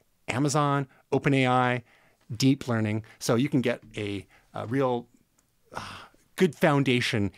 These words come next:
in artificial intelligence and its applications. Uh, it's, there's so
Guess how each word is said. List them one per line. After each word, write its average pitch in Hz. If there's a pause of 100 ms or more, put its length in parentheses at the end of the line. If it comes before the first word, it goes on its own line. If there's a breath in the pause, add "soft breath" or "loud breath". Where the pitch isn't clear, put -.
(120)
in 110 (240 soft breath)
artificial 139
intelligence 139
and 135
its 135 (300 soft breath)
applications. 123 (440 loud breath)
Uh, -
it's, 135 (140)
there's 175
so 190